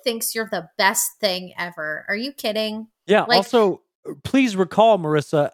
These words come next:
Speaker 2: how you and Riley got together in the first place.
Speaker 1: True. <laughs> Well, but I mean, you can't blame her because
Speaker 2: Sure.
Speaker 1: I
Speaker 2: Sure.
Speaker 1: mean, I mean, listen, I feel like I could say these things about Connor 'cause I am Connor.
Speaker 2: Mm-hmm.
Speaker 1: Um, but it's like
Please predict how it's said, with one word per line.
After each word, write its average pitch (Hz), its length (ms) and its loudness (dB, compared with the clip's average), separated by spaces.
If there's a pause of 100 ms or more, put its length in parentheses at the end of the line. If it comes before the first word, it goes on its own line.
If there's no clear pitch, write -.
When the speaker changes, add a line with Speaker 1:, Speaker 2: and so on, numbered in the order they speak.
Speaker 2:
how 196 560 2
you 175 280 2
and 165 140 2
Riley 165 320 4
got 156 300 2
together 143 440 2
in 127 100 0
the 110 80 -2
first 135 340 0
place. - 500 -4 (200)
Speaker 1:
True. 233 380 -2
<laughs> - 60 -14 (840)
Well, 339 340 4
but 339 100 4
I 339 120 4
mean, 359 160 -8
you 339 100 -12
can't 339 460 -2
blame 196 340 -10
her 180 260 -10
because 202 560 -6 (160)
Speaker 2:
Sure. 101 400 0 (360)
Speaker 1:
I 311 100 2
Speaker 2:
Sure. - 140 -2
Speaker 1:
mean, 294 100 -16 (380)
I 285 120 -2
mean, 294 240 -10 (440)
listen, 247 420 -6
I 233 160 0
feel 311 140 -2
like 311 160 0
I 285 80 -2
could 285 200 -12
say 226 140 -6
these 247 180 -10
things 226 220 -12
about 190 220 -10
Connor 180 380 -4
'cause 190 200 -12
I 175 100 -6
am 170 280 -8
Connor. 170 540 -8 (460)
Speaker 2:
Mm-hmm. 208 40 0
Speaker 1:
Um, 202 320 0 (360)
but 254 140 0
it's 277 160 -6
like 294 160 -2